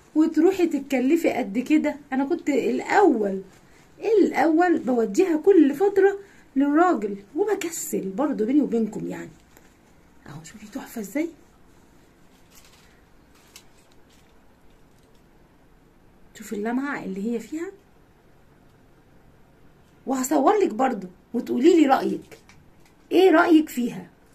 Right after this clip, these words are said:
في الاول وفي الاخر. وعلى فكره، على فكره انتي لازم تتعلمي ازاي ان انتي تعملي كل حاجه بنفسك.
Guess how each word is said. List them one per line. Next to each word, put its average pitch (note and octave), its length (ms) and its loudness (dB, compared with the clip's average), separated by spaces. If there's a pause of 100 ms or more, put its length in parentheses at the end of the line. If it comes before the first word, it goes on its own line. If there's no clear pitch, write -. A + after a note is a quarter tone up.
(140)
في A#3+ 80 -8
الاول F#4 460 2 (320)
وفي C4+ 180 -6
الاخر. - 420 -8 (1600)
وعلى C#4+ 260 2
فكره، E4+ 400 -6 (400)
على A3+ 180 -8
فكره B3+ 380 -10 (880)
انتي E4 540 -2
لازم B3+ 400 -6
تتعلمي C#4 640 -6 (400)
ازاي E4+ 640 -2
ان B3+ 120 -2
انتي E4+ 180 -2
تعملي D4+ 480 -2 (160)
كل D4+ 300 -2 (120)
حاجه B3+ 520 -6 (300)
بنفسك. C#4 420 -2